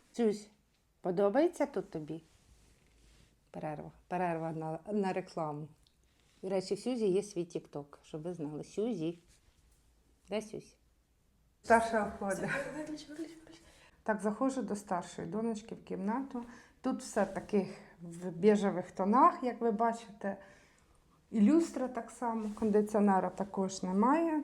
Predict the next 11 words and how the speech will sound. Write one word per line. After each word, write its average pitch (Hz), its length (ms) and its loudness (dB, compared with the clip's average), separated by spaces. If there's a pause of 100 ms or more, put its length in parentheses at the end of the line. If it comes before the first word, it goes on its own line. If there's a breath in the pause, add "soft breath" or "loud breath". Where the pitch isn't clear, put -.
(100)
Тут 208 220 -2
теж 202 220 0
кровать, 190 640 0
ліжечко 196 500 2
буде 170 220 -4
трішки 185 420 -6
більше 277 400 0
згодом. 226 640 2 (1160 soft breath)
Її 208 200 4
улюблена 202 520 4
іграшка, 240 760 -4